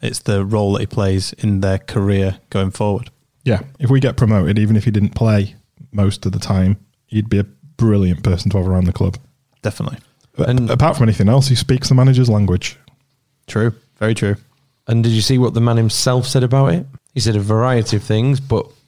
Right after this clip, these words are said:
Speaker 3: uh, one of which was that he, he knows that the fans love him.
Speaker 2: We d-,
Speaker 3: And
Speaker 2: we do, Pablo.
Speaker 1: We do.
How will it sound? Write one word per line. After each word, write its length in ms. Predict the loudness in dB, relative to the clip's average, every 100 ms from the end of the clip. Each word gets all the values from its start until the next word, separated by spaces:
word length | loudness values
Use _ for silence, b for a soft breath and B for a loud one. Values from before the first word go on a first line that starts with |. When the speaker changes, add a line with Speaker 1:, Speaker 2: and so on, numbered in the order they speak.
| _ _ _ _ -6
Speaker 3:
uh, 260 | -2 -2 -2 b b -8
one 220 | -2 0
of 140 | 0
which 280 | 0 -2 -4
was 260 | -2 -4 -6 b b b -6
that 340 | -4 -4 -8 _ _
he, 300 | -4 -2 -2 -6 -4
he 100 | 0
knows 400 | 0 2 0 -2
that 180 | -4
the 60 | -4
fans 440 | -4 -2 0 0
love 180 | 0 0
him. 240 | 0 -4 -6 _ _ _ _ _ _ _ _ _
Speaker 2:
We 120 | -2 0
d-, 100 | -2
Speaker 3:
And 120 | 0
Speaker 2:
we 80 | 0
do, 220 | 2 0
Pablo. 420 | 0 0 2 2 0 -8 -4
Speaker 1:
We 100 | -2
do. 160 | -2